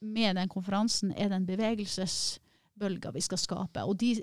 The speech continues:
det skal ikke bare være Norge. Vi er tross alt et lite land, og vi er veldig avhengig av de som er rundt oss. Så, så det er på en måte, det er noe med,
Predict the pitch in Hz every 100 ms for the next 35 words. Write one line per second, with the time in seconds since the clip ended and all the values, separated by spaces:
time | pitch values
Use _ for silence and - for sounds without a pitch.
0 | 208 220 214 - 254 220 220 220 220 220
1 | 233 269 220 - 208 - - 233 - 247
2 | - 269 - 208 226 - 220 247 - 208
3 | 240 101 - - _ _ - 214 240 -
4 | 330 285 202 330 392 247 214 - 320 311
5 | 262 208 190 - 262 220 196 196 233 -
6 | - 277 269 349 - - - - - _
7 | - - - - 277 240 156 269 240 190
8 | 294 247 233 226 262 - 208 185 - -
9 | - - - 233 - 277 269 240 226 269
10 | 247 190 185